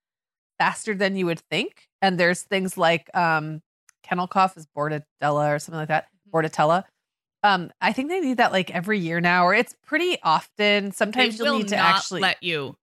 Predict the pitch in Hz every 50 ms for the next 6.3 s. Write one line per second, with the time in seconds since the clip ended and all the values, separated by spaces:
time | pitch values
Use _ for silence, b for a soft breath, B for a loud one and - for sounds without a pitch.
0 | _ 202 220 208 - - _ 202 214 226 247 240 208 - 233 226 214 214 196 196
1 | 190 160 - 202 196 - - 175 175 170 160 156 147 98 - - 160 - - 143
2 | 143 120 - - _ _ _ _ _ _ _ - 175 156 - 190 233 180 175 175
3 | 165 - 180 170 - 151 135 - 151 143 143 156 - _ _ _ 170 165 170 160
4 | 160 160 165 156 - - _ - 165 156 156 151 - 147 139 139 117 - - -
5 | - - - _ _ _ _ _ _ _ _ 220 185 - _ _ _ _ - 233
6 | 233 233 233 226 214 -